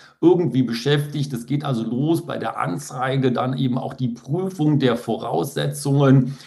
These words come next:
die Auszahlung Kurzarbeitergeld und auch die Abschlussprüfung. Alles das passiert bei der zuständigen Agentur für Arbeit. Also sie ist der Dreh- und Angelpunkt.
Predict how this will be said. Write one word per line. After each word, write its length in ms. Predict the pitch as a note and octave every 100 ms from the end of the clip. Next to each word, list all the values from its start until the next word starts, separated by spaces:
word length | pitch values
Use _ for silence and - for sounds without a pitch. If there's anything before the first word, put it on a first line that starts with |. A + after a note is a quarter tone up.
| - -
die 160 | C3
Auszahlung 880 | - E3+ F3 - - D3 D3+ D3 D3
Kurzarbeitergeld 960 | D3+ - - C3+ B2 C#3+ C#3 A#2 C#3 C3+
und 120 | B2+
auch 160 | C3+ C#3
die 160 | C3
Abschlussprüfung. 840 | B2 E3 - C#3 C#3+ C#3 D3+ C#3 B2
Alles 380 | C3 F3 -
das 280 | C3+ D3 C#3+ - _ -
passiert 680 | B2 - - E3+ G3 D3+ A#2+
bei 320 | C3 D#3+ E3+
der 240 | C#3 C3
zuständigen 760 | - D#3+ F3 E3 C#3+ C#3 C3+ C3+
Agentur 540 | C3 B2+ B2 D3 D#3
für 280 | C#3 - -
Arbeit. 360 | A#2 D3 C#3+ C#3+
Also 200 | A#2+ A#2+
sie 240 | A#2 A#2+
ist 180 | C#3+ -
der 120 | A#2
Dreh- 340 | A#2+ A#2+ D3+
und 260 | D#3 C3 -
Angelpunkt. 640 | B2+ E3+ D3 D#3 C#3+ D3